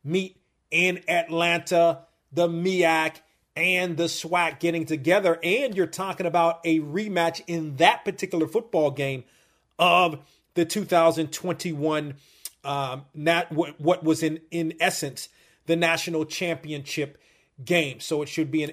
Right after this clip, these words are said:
a pretty exciting opening week, uh, in H B C U football. But again, we're twenty-four days away from that. So the two thousand twenty-three H B C U College Football Preseason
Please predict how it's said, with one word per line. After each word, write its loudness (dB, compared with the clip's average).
a -8
pretty 0
exciting -2
opening -2
week, -2
uh, -8
in -2
H -2
B -4
C -4
U -4
football. 0
But -4
again, -4
we're -6
twenty-four -8
days -6
away -4
from -4
that. -2
So 6
the -14
two -6
thousand 4
twenty-three -6
H 0
B -6
C -6
U -6
College -2
Football 0
Preseason -6